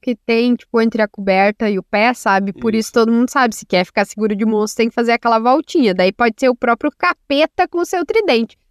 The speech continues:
Speaker 2: E aí
Speaker 1: Não
Speaker 2: não
Speaker 1: consegue.
Speaker 2: consegue entrar.
Speaker 1: Ah, não consegue.
Speaker 2: Eu acho muito engraçado, tipo, eh, pre-, proteção contra espíritos malignos antigamente. Pentagrama, eh, círculo de sal. Proteção contra espíritos malignos moderna. A coberta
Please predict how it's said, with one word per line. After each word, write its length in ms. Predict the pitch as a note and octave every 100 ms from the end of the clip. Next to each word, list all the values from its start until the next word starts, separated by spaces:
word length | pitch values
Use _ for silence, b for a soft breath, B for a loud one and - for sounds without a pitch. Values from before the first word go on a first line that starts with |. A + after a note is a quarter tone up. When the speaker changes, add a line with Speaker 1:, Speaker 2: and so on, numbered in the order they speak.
| _
Speaker 2:
E 40 | -
aí 60 | -
Speaker 1:
Não 80 | E3
Speaker 2:
não 60 |
Speaker 1:
consegue. 280 | E3 - -
Speaker 2:
consegue 180 | A#2 A2+
entrar. 380 | A#2+ G3+ A3+ G3
Speaker 1:
Ah, 40 |
não 220 | G#3 F3+
consegue. 360 | G3 A#3 G3 - _
Speaker 2:
Eu 120 | - D3+
acho 160 | D3+
muito 160 | D#3 D#3
engraçado, 420 | F3+ F3 E3+ D#3
tipo, 840 | C3+ D#3 C3+ D3+ C#3+ C3+ B2+ A#2+ B2 C#3
eh, 220 | C3 A#2+
pre-, 140 | - C#3+
proteção 640 | - D#3+ - D#3+ - D#3
contra 220 | E3 E3 E3+
espíritos 380 | - D3+ D#3
malignos 400 | D#3+ D3+ C#3 C3+
antigamente. 680 | D3 C#3+ D3+ C#3 G#2+ G#2 G2 - _ _ _ _ _ _
Pentagrama, 720 | C3+ B2+ C#3 B2 A#2+ G#2 E2+ - _ _ -
eh, 140 | G#2+
círculo 380 | G#2 - C3 C#3
de 100 | C3
sal. 380 | - A2+ F#2 E2+ _ _ _ _ _
Proteção 540 | C#3+ D3 D3 - C#3+ D#3
contra 300 | D#3+ D#3 D3+
espíritos 440 | - C#3+ C#3 C#3
malignos 800 | D#3 D3+ C3 C#3 C#3+ C#3+ C#3+ B2+
moderna. 640 | C#3 C#3+ B2 G#2 G2 F2+ - _ _ -
A 100 | G#2+
coberta 580 | B2+ A2+ G#2 G#2 -